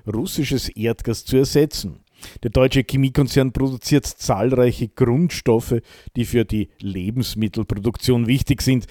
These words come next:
darunter auch Ammoniak, das für die Herstellung von Düngemittel benötigt wird. Laut der deutschen Agrarchemiebranche kann ohne russisches Erdgas kein Stickstoffdünger mehr in Deutschland produziert werden.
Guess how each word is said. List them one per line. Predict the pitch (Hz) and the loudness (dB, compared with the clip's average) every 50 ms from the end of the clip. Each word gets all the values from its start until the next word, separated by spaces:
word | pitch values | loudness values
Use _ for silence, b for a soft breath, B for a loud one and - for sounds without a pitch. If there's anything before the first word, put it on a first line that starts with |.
| B B B B - | B B B B 0
darunter | - 127 135 135 123 - 127 | 2 2 2 2 2 2 2
auch | 120 123 - - - | 2 2 0 -4 -6
Ammoniak, | - 127 127 127 120 123 147 160 160 151 131 131 123 131 - - - B B B B B B | -4 -2 0 2 2 4 4 4 4 4 4 4 4 4 2 -2 -8 B B B B B B
das | - 120 - | -8 -8 -6
für | - 120 117 | -4 -4 -2
die | - 117 110 | 0 0 0
Herstellung | 101 107 107 107 101 - - 120 104 110 110 104 | 0 2 0 0 0 -2 -2 -2 -2 -2 -2 -4
von | - - 139 135 - - 120 | -4 -4 -6 -6 -4 -2 0
Düngemittel | 120 120 120 120 113 110 104 98 - - 101 95 | 2 2 4 4 4 2 0 -2 -4 -4 -6 -2
benötigt | - 110 113 110 104 107 107 - 120 101 - - 104 | 0 0 2 2 2 0 0 0 -2 -2 -2 -6 -8
wird. | 95 85 71 64 - - - - _ B B B B B B - | -8 -10 -10 -14 -18 -20 -20 -20 _ B B B B B B 0
Laut | 110 113 110 - - - | 0 0 0 0 -2 -2
der | 131 | 0
deutschen | 107 127 120 117 120 117 - 139 135 | 2 4 4 4 4 2 0 -2 -2
Agrarchemiebranche | 107 120 117 - 127 117 107 113 127 - - 147 131 120 117 131 165 156 - - 127 120 127 127 - - | -2 -2 -2 0 0 0 0 0 -2 -2 0 0 0 2 2 2 2 2 2 2 2 4 2 0 -2 -2
kann | - 139 131 123 - _ | -2 -2 -2 -2 -4 _
ohne | - 110 151 190 175 143 | -4 0 2 4 6 6
russisches | 127 123 123 120 - 147 127 - 135 120 - | 6 4 0 0 -2 -2 0 0 -2 -2 -4
Erdgas | 113 120 117 123 127 120 - - 135 123 - - - | -4 -2 0 0 0 0 0 0 0 0 0 -2 -2
kein | - 123 120 127 127 | -2 -2 0 -2 -2
Stickstoffdünger | - - - - - 113 - - - 131 120 - - - 117 107 113 113 113 | -4 -6 -6 -4 -6 -6 -6 -4 -4 -4 -4 -4 -4 -4 -2 0 0 2 2
mehr | 113 110 107 104 110 104 b b b b b b b | 2 2 2 2 0 0 b b b b b b b
in | - 135 123 | -4 -4 -2
Deutschland | - 113 107 101 98 - - 120 117 113 - | 2 2 2 2 2 0 0 0 0 0 0
produziert | - - 127 143 147 123 - - 147 165 156 - 123 | 0 0 2 2 2 0 0 2 4 4 4 4 2
werden. | 120 107 98 - - 73 - | 0 0 0 -2 -6 -12 -16